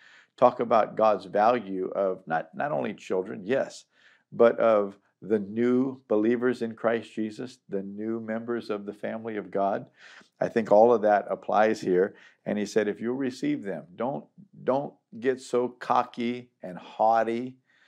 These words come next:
and prideful to where you think you're better than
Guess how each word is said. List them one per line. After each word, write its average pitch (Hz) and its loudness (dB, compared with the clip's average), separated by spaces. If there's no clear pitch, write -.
and 92 -10
prideful 117 4
to 107 -6
where 107 0
you 110 -4
think 117 -10
you're 117 2
better 120 4
than 92 -10